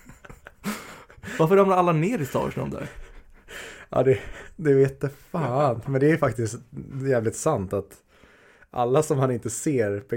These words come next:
Speaker 2: Qui-Gon Jinn, han kan ju inte komma tillbaka för honom har ju eldat.
Speaker 1: Men han ramlade också ner.
Speaker 2: Nej.
Speaker 1: Nej.
Speaker 2: Han, han blir huggen i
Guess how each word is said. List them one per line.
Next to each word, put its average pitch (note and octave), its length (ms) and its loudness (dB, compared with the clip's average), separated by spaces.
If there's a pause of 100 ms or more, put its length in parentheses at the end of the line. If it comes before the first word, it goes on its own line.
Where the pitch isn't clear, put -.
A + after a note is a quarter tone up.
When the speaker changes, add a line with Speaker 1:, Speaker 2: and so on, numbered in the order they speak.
(280)
Speaker 2:
Qui-Gon D#3 380 4
Jinn, D3+ 220 2
han C#3 220 0
kan C#3 100 -2
ju C3+ 40 2
inte G2 80 -6
komma G#2+ 120 -6
tillbaka G2 260 -6
för G#2+ 80 -6
honom B2 180 -4
har B2+ 80 -2
ju B2 60 -4
eldat. G#2 720 -6 (460)
Speaker 1:
Men E3 140 2
han F#3 80 8
ramlade D3+ 200 4
också - 180 -4
ner. - 200 -14 (500)
Speaker 2:
Nej. G2+ 360 -6 (1400)
Speaker 1:
Nej. G3 180 -6
Speaker 2:
Han, B2 140 0
han C#3 160 0
blir D3+ 120 6
huggen A2 360 4
i A2 420 0